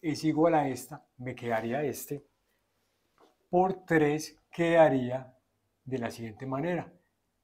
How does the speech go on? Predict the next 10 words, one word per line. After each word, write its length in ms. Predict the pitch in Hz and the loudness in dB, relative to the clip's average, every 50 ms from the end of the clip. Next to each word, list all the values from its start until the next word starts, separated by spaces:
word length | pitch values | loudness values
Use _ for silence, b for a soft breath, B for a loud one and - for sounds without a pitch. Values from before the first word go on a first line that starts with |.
| _ _ _ _ _ _ _ | _ _ _ _ _ _ _
Tres 580 | - 165 175 180 185 202 196 190 - - _ _ _ _ _ _ _ _ _ _ _ _ _ _ _ _ _ _ _ _ _ _ _ _ | -2 0 2 4 4 2 0 0 -6 -14 _ _ _ _ _ _ _ _ _ _ _ _ _ _ _ _ _ _ _ _ _ _ _ _
X, 680 | 151 147 151 143 151 - - 170 165 160 - - _ _ _ _ _ _ _ _ _ _ _ _ _ _ _ _ _ _ _ _ _ _ _ _ _ | -6 -4 -4 -4 -6 -8 -8 -8 -8 -8 -10 -14 _ _ _ _ _ _ _ _ _ _ _ _ _ _ _ _ _ _ _ _ _ _ _ _ _
resolvamos 680 | - 151 156 139 127 139 139 135 131 127 135 143 147 135 | -2 0 0 2 2 0 0 4 4 4 4 2 -2 -2
de 80 | 160 | 0
una 200 | 160 160 165 156 | 2 4 4 4
vez 200 | 151 156 147 - | 4 2 -2 -4
este 260 | 165 156 - 175 165 - | -6 -6 -6 -8 -8 -2
cuadrado, 560 | - 170 160 151 135 123 123 127 135 135 - _ _ _ _ _ _ _ _ _ _ _ _ | 0 2 2 2 2 0 -2 -2 -6 -12 -16 _ _ _ _ _ _ _ _ _ _ _ _
el 240 | - 143 135 135 - | -2 -2 -2 -2 -2
primero, 640 | - 156 147 139 151 151 151 156 165 175 170 - - | -2 -2 0 2 4 6 6 6 6 4 -2 -6 -14